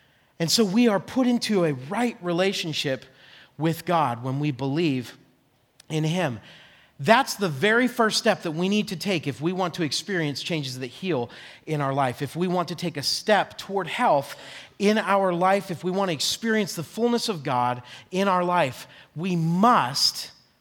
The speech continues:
put our faith and our trust in him. We must engage in a personal relationship with him, because here's the thing. If we don't know God in a personal way,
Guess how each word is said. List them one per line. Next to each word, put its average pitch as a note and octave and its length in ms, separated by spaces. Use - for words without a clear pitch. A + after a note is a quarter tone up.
put F3 160
our C#3 120
faith C3 380
and C3+ 100
our C3 80
trust - 440
in B2+ 100
him. C#3 220
We B2 100
must E3 460
engage D3 540
in C#3 120
a C3+ 40
personal F3+ 560
relationship C#3 560
with D#3 100
him, G3 140
because E3 280
here's A#3+ 240
the F#3+ 100
thing. D#3 320
If B3 220
we C#4 140
don't G#3+ 320
know G3+ 180
God C3+ 540
in D#3 120
a D#3 60
personal E3+ 500
way, C3 460